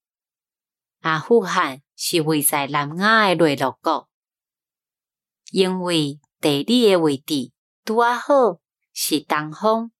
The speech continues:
甲西方交集的所在，所以拥有多样的文化、军事地位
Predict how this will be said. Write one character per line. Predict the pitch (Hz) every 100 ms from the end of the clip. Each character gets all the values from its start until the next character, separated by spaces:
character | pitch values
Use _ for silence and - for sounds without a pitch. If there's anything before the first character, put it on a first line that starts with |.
| _ _ -
甲 | 220 185
西 | - 170 151
方 | 147 208 208 214 _ _ _ -
交 | 185 170
集 | 165 180
的 | 160
所 | 156 - 220
在， | 214 196 165 160 - _ _ _ _ _ _ _ _ -
所 | - - 226 247
以 | 247 208
拥 | 190 190
有 | 220 254 214 170 _ _
多 | - 208 208
样 | 208 208
的 | 208 202
文 | 214 202
化、 | - 170 135 - _ _ _ _ _ _ -
军 | 180 175
事 | - 175 147
地 | - 147 131
位 | 156 170 170